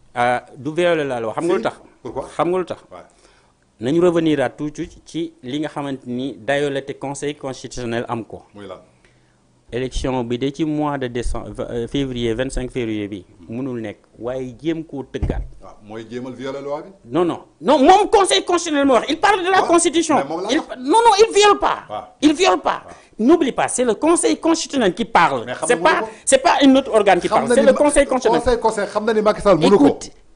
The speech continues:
Speaker 1: en matière d'électoral,
Speaker 2: Ouais.
Speaker 1: en matière élection,
Speaker 2: Ouais.
Speaker 1: conseil constitutionnel,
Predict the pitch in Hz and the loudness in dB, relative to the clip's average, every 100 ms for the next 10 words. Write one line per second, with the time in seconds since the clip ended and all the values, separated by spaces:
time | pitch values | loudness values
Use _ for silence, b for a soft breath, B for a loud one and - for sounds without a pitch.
0 | _ 214 214 240 233 240 214 170 233 220 | _ 2 4 4 4 2 2 0 2 2
1 | 202 - 143 107 98 175 220 233 226 208 | 2 2 0 -2 -4 0 2 0 0 -2
2 | - 175 156 - 104 117 98 92 - _ | -2 -4 -2 -2 -4 -6 -10 -14 -18 _
3 | 262 262 254 233 - 208 - 190 143 113 | 0 0 0 -2 2 0 2 0 0 -2